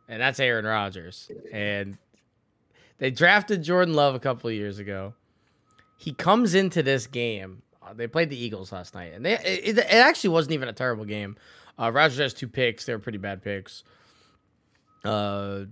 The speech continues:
they scored thirty-three points, so, like, shout out. Jordan Love comes in, six for nine, a hundred thirteen yards and a touchdown. And it's just like, uh-oh. Rodgers has kinda sucked. You bring this guy in. Is, is, is the Rodgers era over?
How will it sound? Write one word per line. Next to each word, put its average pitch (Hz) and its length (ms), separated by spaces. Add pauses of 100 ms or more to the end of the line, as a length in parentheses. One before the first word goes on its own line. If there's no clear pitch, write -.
they 139 100
scored 220 320
thirty-three 123 340
points, 104 300
so, 95 80
like, 92 100
shout 101 280
out. 87 140 (340)
Jordan 214 260
Love 185 200
comes 147 260
in, 117 280 (440)
six - 320
for 196 160
nine, 156 260
a 127 60
hundred 139 340
thirteen 135 380
yards 117 320
and 113 80
a 101 40
touchdown. 98 600 (1000)
And 110 140
it's 104 120
just 113 200
like, 101 240
uh-oh. 95 480 (640)
Rodgers 120 400
has 123 80
kinda 104 240
sucked. 160 640 (460)
You 104 80
bring 110 180
this 104 160
guy 101 220
in. 180 680 (680)
Is, 120 240
is, 127 420 (100)
is 135 200
the 143 100
Rodgers 156 500
era 151 580
over? 107 520